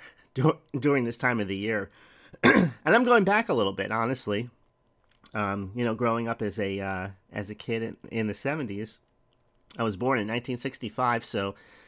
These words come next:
the year that I, um, the, the times that I lived in are a little bit different than today, maybe a little less commercial. I talk to some people and they say they really feel that by the mid seventies, Christmas was becoming very commercial. <clears throat> Excuse me, but,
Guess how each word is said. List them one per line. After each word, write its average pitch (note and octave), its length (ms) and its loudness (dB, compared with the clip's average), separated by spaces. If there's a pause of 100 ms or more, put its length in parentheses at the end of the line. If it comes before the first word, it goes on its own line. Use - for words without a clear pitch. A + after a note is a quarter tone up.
(280)
the A#2+ 140 -8
year D#3 240 4
that B2+ 120 4
I, C#3 340 6
um, G#2 560 -2 (180)
the, A#2+ 120 -4
the A2 180 -6
times C3+ 340 0
that B2 80 0
I A#2 100 2
lived A#2+ 220 -2
in F#3 120 0
are E3 100 0
a C3 40 2
little C3+ 160 0
bit C3+ 140 -4
different D#3+ 320 -4
than A2 140 -2
today, A2 500 -4 (220)
maybe B2+ 260 0
a B2 80 2
little B2 180 0
less A#2 220 -2
commercial. A#2+ 640 -2 (1120)
I G2 140 -6
talk G#2 260 -2
to G#2+ 80 -10
some G2 200 -4
people G#2 260 -6
and G2+ 100 -6
they F#2+ 60 -8
say G#2 180 -8
they G2 100 -6
really G2+ 260 -2
feel G#2 220 -4
that G2 220 -2 (720)
by D#3+ 140 4
the D3 140 4
mid D#3 200 2
seventies, C3+ 600 2
Christmas B2+ 420 -4
was A#2 100 -6
becoming A#2 440 -2
very A#2+ 260 0
commercial. G#2 680 -4 (500)
<clears throat> - 440 -8
Excuse D3+ 600 8
me, A2+ 140 2
but, A#2 280 0